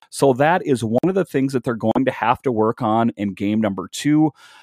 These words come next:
Um, you know, I, I, the Capitals did play a really solid game, I gotta say, in game one, but there are some things that they have to work on if they plan on winning this series, because, um, uh, let's face it, I mean, it,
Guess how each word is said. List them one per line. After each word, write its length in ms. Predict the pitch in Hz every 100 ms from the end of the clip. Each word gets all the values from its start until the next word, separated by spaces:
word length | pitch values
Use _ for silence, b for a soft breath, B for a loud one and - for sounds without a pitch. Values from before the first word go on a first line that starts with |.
| B
Um, 360 | 92 87 95 92
you 80 |
know, 220 | 98 110 -
I, 160 | 104 92
I, 160 | 104 104
the 120 | 107
Capitals 480 | - 117 147 151 110
did 260 | 113 139
play 240 | - 135 131
a 80 | 107
really 320 | 107 120 143
solid 460 | - 110 117 156
game, 280 | 123 117 123
I 80 | 101
gotta 240 | 98 110 135
say, 280 | - 123
in 180 | 113 104
game 260 | 101 110 135
one, 240 | 110 120
but 160 | 113 104
there 220 | 104 -
are 220 | 113 131
some 220 | 165 196
things 320 | 170 123 123 127
that 120 | 101
they 200 | - -
have 240 | 101 139
to 80 | -
work 280 | 175 127 -
on 320 | 120 127 143 - B B B B
if 160 | 98
they 120 | - 101
plan 520 | - 113 117 131 139
on 340 | 104 104 104 -
winning 400 | 104 120 240 127
this 160 | 87
series, 360 | - 98 87 90
because, 520 | - 98 101 101 - - b b b
um, 280 | - 98 92
uh, 100 | -
let's 260 | 101 131 -
face 260 | 143 196 -
it, 80 |
I 100 | 110 123
mean, 120 | 131
it, 100 | 104